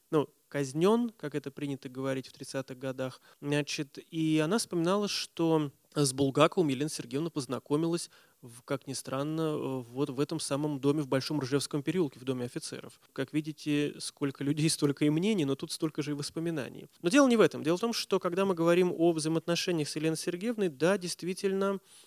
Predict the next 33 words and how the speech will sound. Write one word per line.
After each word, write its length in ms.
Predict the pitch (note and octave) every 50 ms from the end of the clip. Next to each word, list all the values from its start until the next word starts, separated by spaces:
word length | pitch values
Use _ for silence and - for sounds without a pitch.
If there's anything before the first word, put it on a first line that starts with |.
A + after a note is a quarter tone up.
| -
мы 640 | - C3+ C3+ C#3 C#3+ D3 D#3 D#3+ E3+ F#3 F#3 F3 -
оказываемся 720 | - D3 C#3 - D#3+ D#3+ E3 D#3 D#3+ D#3 D3 C#3 - -
в 60 | C3+ -
ситуации, 560 | - D3 - - D3 D#3 E3+ E3 - - D3+
когда 520 | - - C#3 B2 B2 B2 C#3 C#3 C#3 C#3 C3+ _ _ _ _ _ _ _ -
знакомство 560 | C3+ B2 B2+ C#3 C3+ - F3 F3+ - - D#3
повлияет 520 | - - B2+ C3 C3 B2+ C#3+ D3+ D3+ -
на 80 | C#3+ B2
Булгакова 500 | B2 B2 A#2+ A#2+ C#3 C#3 - - C#3+ C#3
очень 420 | - - C#3+ C#3+ - - C#3+ C3+
и 60 | C3+
очень 300 | C3+ C3 - - D3 D3
сильно. 440 | D3 - - B2+ A2+ - - - - -
Двадцать 300 | - D3 G3 - - F3
девятый 280 | F3+ F#3+ G3 F#3+ - G3
год — 300 | F3 F3 G3 A3+ A#3 -
это 180 | F3+ E3 - D3+
время, 360 | C#3+ D3+ E3 F3+ F#3 F3+ E3
когда 400 | - - D3+ C#3+ D3 C#3+ D#3 D3+
Михаил 320 | D3+ C#3+ - - D3 D3
Афанасьевич 800 | C#3+ C3+ D3 C#3+ D3+ E3 E3 - - D#3+ D3+ D#3 D3 - - - _ _ - - _ _ -
после 240 | - D#3+ D3 D3 C#3
знакомства 440 | - - C#3 - D3+ D3 C3 - -
с 20 |
Еленой 200 | C3+ C3 C3+ C3
Сергеевной 640 | - - - - C3 C#3+ F3 F3+ F3 F3 E3 D#3+ - - _ _ - _
проводит 400 | - D3+ D#3 D#3+ F3 E3 C#3 C3
с 80 | - -
ней 80 | D#3 D3
некоторое 400 | D3 C#3+ - - D3 C#3+ C#3+ C3
время. 500 | C#3+ C#3+ D3 D#3 E3+ F3+ F#3 G3 F3+ - _ -
Они 760 | D3 D3 C3+ C#3 C#3 C#3 C#3+ D3+ D#3 D3+ D3+ D3 C#3+ C#3+ C#3+ C3 A#2+ C3+ B2+ B2+ B2+ B2+ B2+ B2+ B2
действительно, 1000 | B2 C#3+ C3+ - - D3 D#3 D#3+ - - D3+ C#3+ C#3+ C#3 C#3 C#3 C#3 C3+ C3+ B2+